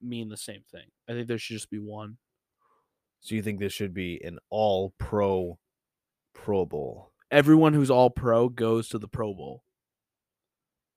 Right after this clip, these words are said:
Speaker 2: Yeah, I feel like
Speaker 1: And you, then you do your games and all that shit so we can see, you know,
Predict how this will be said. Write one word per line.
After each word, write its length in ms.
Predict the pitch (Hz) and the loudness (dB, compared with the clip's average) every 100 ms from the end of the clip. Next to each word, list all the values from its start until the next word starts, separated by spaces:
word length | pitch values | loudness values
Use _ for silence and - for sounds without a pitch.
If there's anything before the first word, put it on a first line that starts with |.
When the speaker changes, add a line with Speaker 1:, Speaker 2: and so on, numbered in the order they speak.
| _ _ - | _ _ -4
Speaker 2:
Yeah, 220 | 135 123 | 0 0
I 80 | 180 | 0
feel 220 | - 147 135 | -2 0 2
like 160 | 123 | 2
Speaker 1:
And 220 | 139 139 | 0 0
you, 180 | 131 135 | 0 -2
then 400 | 131 135 151 160 | -2 2 4 4
you 120 | 156 143 | 0 0
do 580 | 127 139 135 131 127 - | 0 2 2 0 -4 -8
your 300 | - 131 127 | -6 -2 -2
games 640 | 117 117 127 127 120 117 120 | -2 -4 -4 -4 -6 -8 -8
and 100 | 123 | -6
all 140 | 120 | -4
that 200 | 117 117 | -4 -6
shit 360 | - 120 120 - | -6 -6 -6 -6
so 140 | 117 | -6
we 140 | 120 120 | -6 -6
can 200 | 120 117 | -8 -10
see, 480 | - 131 123 117 - _ _ _ _ _ _ | -6 -4 -4 -6 -12 _ _ _ _ _ _
you 100 | 127 | -4
know, 300 | 131 120 113 | -2 0 -2